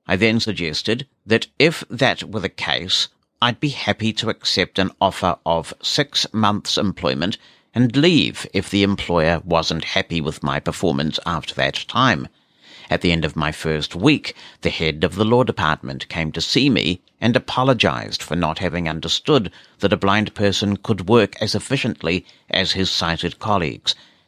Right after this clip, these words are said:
and he was happy to confirm my appointment. That was a very big thing to do.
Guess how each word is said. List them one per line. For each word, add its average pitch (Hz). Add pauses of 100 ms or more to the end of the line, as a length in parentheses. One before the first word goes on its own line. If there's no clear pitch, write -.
and -
he 82
was 92
happy 135
to -
confirm 76
my 73
appointment. - (540)
That 117
was 95
a 104
very 98
big 98 (160)
thing 95
to 107
do. 90